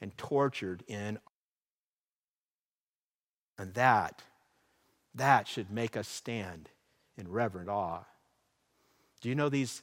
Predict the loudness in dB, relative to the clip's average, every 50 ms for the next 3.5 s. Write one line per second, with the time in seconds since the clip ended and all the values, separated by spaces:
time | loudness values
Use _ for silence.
0 | -18 _ -14 -2 0 2 2 2 2 0 -2 -4 -4 -4 -10 -20 _ -6 -6 -4
1 | -4 -2 -2 -2 -2 -4 -6 -8 -12 -16 -18 -18 -20 _ _ _ _ _ _ _
2 | _ _ _ _ _ _ _ _ _ -20 -20 -18 -2 0 0 2 2 0 -4 -4
3 | -2 -2 0 2 2 2 2 0 -4 -10